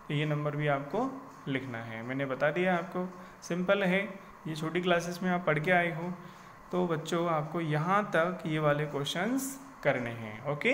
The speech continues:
Question number first, second, third आप ये अपने fear notebook के अंदर करोगे। ओके, इसका मैं अलग से photo खींच के आपको homework में दूंगा। Okay students, तो आज के लिए इतना ही, मिलते हैं next video में।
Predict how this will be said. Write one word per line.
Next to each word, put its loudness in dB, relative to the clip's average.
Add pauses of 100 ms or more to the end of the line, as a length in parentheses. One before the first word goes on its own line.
Question -2
number 2 (920)
first, -2
second, 0
third 4 (720)
आप 0
ये 0 (520)
अपने -4
fear 2
notebook 0
के -2
अंदर 2 (260)
करोगे। -2 (420)
ओके, -2 (200)
इसका -2
मैं -4
अलग -2
से -6
photo -6
खींच -6
के -4
आपको -2 (380)
homework -2
में -4
दूंगा। -6
Okay -4
students, -4
तो 2
आज 4
के -4
लिए -2
इतना -4
ही, 0
मिलते -2
हैं 0
next -2
video 2
में। -2